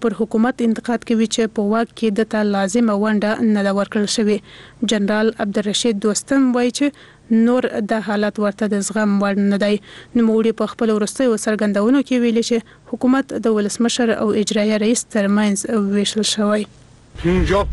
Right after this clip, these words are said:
Speaker 2: فیصد، پنجاه فیصد اونجا تقسیم است. رول جنرال دوستم همه می‌فهمه. خب کجا شده؟ خب فیصدی ما کجاست؟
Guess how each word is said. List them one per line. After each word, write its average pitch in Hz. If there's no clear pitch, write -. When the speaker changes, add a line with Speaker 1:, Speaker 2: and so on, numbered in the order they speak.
Speaker 2:
فیصد، 240
پنجاه 196
فیصد 220
اونجا 233
تقسیم 247
است. -
رول 233
جنرال 156
دوستم 262
همه 254
می‌فهمه. 151
خب 92
کجا 269
شده؟ 190
خب 190
فیصدی 180
ما 139
کجاست؟ 101